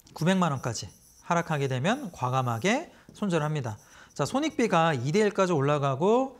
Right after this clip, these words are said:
승률이 오십 프로면 A라는 매매 기법, B라는 매매 기법 중에 자, 당연히 B도 이렇게 올라갈 수밖에 없는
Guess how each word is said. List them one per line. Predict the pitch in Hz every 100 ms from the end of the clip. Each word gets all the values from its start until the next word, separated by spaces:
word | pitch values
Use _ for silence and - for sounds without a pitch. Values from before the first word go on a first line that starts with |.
| -
승률이 | - 202 196 185
오십 | 123 143 - -
프로면 | 175 139 190 110 - - _ _ _ -
A라는 | 151 202 220 214
매매 | 160 156
기법, | 156 - 156
B라는 | - 156 165
매매 | 139 143
기법 | 139 151 -
중에 | 147 156 190 214 247 - _ _ - _ _ _ _ - - _ _ -
자, | 135
당연히 | 107 131 123 156 269 370 - _ -
B도 | 151 135 175 240
이렇게 | 127 107 - 196 254 311 - _ _
올라갈 | 151 185 233 208
수밖에 | 185 160 147 -
없는 | 127 117 202